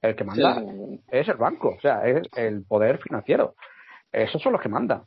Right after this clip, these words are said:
Speaker 1: son los que tienen
Speaker 2: Sí,
Speaker 1: el
Speaker 2: el
Speaker 1: dinero.
Speaker 2: banco o
Speaker 1: Claro.
Speaker 2: las grandes empresas en sí,
Speaker 1: Las
Speaker 2: claro,
Speaker 1: grandes empresas.
Speaker 2: los grandes,
Speaker 1: Son los que
Speaker 2: los grandes
Speaker 1: aportan,
Speaker 2: poderes.
Speaker 1: claro, gran-, son los que aportan dinero a un periódico o a alguna televisión y ya está. Y, y, y ahí dicen lo que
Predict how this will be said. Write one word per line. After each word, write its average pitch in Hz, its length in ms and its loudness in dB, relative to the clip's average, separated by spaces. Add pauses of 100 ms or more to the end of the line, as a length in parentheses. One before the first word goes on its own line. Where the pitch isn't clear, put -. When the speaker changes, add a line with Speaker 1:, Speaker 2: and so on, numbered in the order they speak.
(120)
Speaker 1:
son 135 140 0
los 147 100 0
que 175 80 -2
tienen 143 240 -2
Speaker 2:
Sí, - 40 10
Speaker 1:
el 156 40 12
Speaker 2:
el 120 80 8
Speaker 1:
dinero. 127 220 8
Speaker 2:
banco - 140 -2
o 175 280 0 (200)
Speaker 1:
Claro. 135 160 -4
Speaker 2:
las 139 140 2
grandes 135 220 -6
empresas 131 360 -6
en 113 180 -10
sí, 147 200 -2
Speaker 1:
Las 117 120 0
Speaker 2:
claro, 135 120 0
Speaker 1:
grandes 127 200 -4
empresas. 101 340 -8
Speaker 2:
los 104 120 -12
grandes, 117 360 -4
Speaker 1:
Son - 100 -10
los 170 120 -12
que 113 60 -4
Speaker 2:
los 110 80 2
grandes 123 220 2
Speaker 1:
aportan, - 20 -20
Speaker 2:
poderes. 113 340 4 (460)
Speaker 1:
claro, 131 300 0
gran-, 139 400 -4
son 135 140 -2
los 143 80 0
que - 60 2
aportan 175 420 0
dinero 117 500 2
a 113 140 2
un 131 280 0
periódico 196 600 2 (320)
o 123 260 6
a 120 40 4
alguna 135 420 0
televisión 156 560 0 (320)
y 131 80 0
ya 135 80 2
está. - 480 -2 (240)
Y, 113 220 -4
y, 113 800 -4
y 107 60 0
ahí 131 220 4
dicen 185 480 2
lo 214 160 4
que 135 540 6